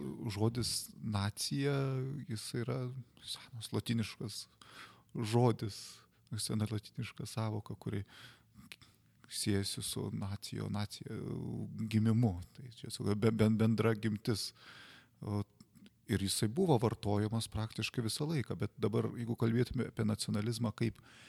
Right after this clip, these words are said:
ideologiją, tai jis išpopuliarėjo devynioliktame tik tai amžiuje. O, ir jeigu taip žiūrėti, čia įdomu, Google, ką mums leidžia palyginti vartojimo žodžio, tai, tarkim, patriotizmas buvo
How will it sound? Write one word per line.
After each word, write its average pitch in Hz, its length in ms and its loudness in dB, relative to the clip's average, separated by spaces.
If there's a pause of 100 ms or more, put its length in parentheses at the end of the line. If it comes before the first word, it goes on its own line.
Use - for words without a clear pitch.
(180)
ideologiją, 117 880 4 (580)
tai 113 160 2 (560)
jis 120 240 2
išpopuliarėjo 123 1120 4
devynioliktame 113 800 2
tik - 160 -6
tai 104 160 2
amžiuje. 98 480 0 (640)
O, 101 300 0 (480)
ir 120 100 4
jeigu 117 160 0
taip 113 160 0
žiūrėti, 117 400 6 (880)
čia 110 220 2
įdomu, 113 320 6 (720)
Google, 110 320 4 (520)
ką - 80 -2
mums 107 240 0
leidžia 110 240 2
palyginti 104 640 2
vartojimo 107 560 4
žodžio, 113 400 0
tai, 110 160 -2 (200)
tarkim, 110 340 -2
patriotizmas 113 760 4
buvo 101 140 2